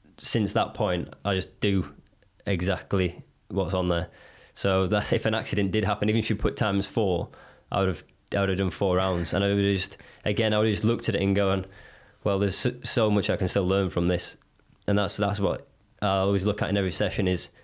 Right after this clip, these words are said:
not, not necessarily the fitness and physical side. Again, it's, we talk about, like, the positive self-talk that I focus on, like, the mental side of a, a workout. And again, that was one where, right, there's two, there's two rounds here.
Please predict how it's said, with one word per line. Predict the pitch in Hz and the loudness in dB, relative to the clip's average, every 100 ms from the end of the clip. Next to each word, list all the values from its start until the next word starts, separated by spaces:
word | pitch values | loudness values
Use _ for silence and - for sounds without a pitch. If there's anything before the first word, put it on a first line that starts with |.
| - - _ - | -20 -20 _ -2
not, | 123 135 - | 0 0 2
not | 123 127 | 2 4
necessarily | 123 - 117 113 104 101 | 0 0 2 4 2 0
the | 101 | -2
fitness | - 107 107 101 | -2 0 0 2
and | 101 95 | 0 2
physical | 110 101 87 | 0 0 0
side. | 85 95 | 0 0
Again, | 101 101 98 | 2 2 0
it's, | 80 | -2
we | - 101 | -4 -2
talk | 104 98 | 0 0
about, | 92 | 0
like, | 87 | 0
the | 98 | -2
positive | 110 95 71 | -2 -2 -2
self-talk | 104 90 - 101 - - - - - - | -2 -2 -2 -2 -4 -14 -20 -20 -12 -6
that | 76 | -2
I | |
focus | - 92 92 | 0 -2 0
on, | 90 | 0
like, | 90 87 | 2 2
the | |
mental | 95 101 78 87 98 - | 2 2 0 -2 -6 -6
side | - 98 92 | -2 0 0
of | 87 | 2
a, | 90 - - - - - | 0 -2 -12 -20 -10 -2
a | |
workout. | 95 95 87 98 87 - - - | 2 2 2 0 -2 -4 -8 -2
And | 95 | -2
again, | 95 - - 110 104 | -2 -6 -4 0 2
that | 98 | 2
was | 98 92 | 2 0
one | 98 | 2
where, | 95 92 | 2 0
right, | 104 95 | 0 -2
there's | 92 | -2
two, | - 117 107 - | 0 0 0 -4
there's | 107 - | -2 -2
two | - 110 | 0 2
rounds | 101 104 95 | 2 2 0
here. | 85 82 | 0 -2